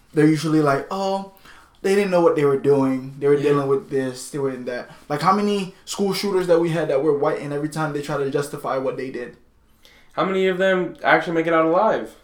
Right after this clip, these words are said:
Speaker 2: Almost
Speaker 1: Ev-,
Speaker 2: all of them.
Speaker 1: every single time.
Speaker 2: Yeah, unless they take their own life.
Speaker 1: Right.
Speaker 2: They're always getting, putting into handcuffs.
Speaker 1: Right. So, I'm not, again, like you said,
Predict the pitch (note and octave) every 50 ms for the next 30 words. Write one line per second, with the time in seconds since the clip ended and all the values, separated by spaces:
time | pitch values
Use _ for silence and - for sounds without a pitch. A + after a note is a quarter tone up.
0 | - - - - E3 - - - - - C#4 C4+ E3 F3 E3 D#3 C#3+ D3 D3 C#3+
1 | - - D#3+ D#3 D3 C3+ C3+ - - G3 D3+ - - B2 D#3+ F#3+ D#3+ C#3 C#3 -
2 | D#3+ D3 D3 D#3+ D#3 - - B2 A#2+ D3 F#3+ G3 F3+ E3+ F3+ F#3 F3+ - E3+ D3+
3 | D3 C3+ - - - - - - A#2+ C3 D3+ E3+ F3 E3 E3 D#3 - - - _
4 | - - - C3 B2 B2 A#2+ A#2 A2 A2+ B2 B2 A#2 A2 G#2 F#2+ G2 F#2+ G2 F#2+
5 | F#2 F2 F#2+ F#2 - - - - - E3+ D3+ C3+ B2 - - - E3+ D#3 C#3+ C3
6 | - - - - _ _ - E3+ F#3 G#3 G#3 G3+ F3 - - D#3+ D3+ D#3+ E3+ E3+
7 | - - - C3 C3 C3+ C3+ D3+ D3 - - E3 E3 D3+ C#3+ -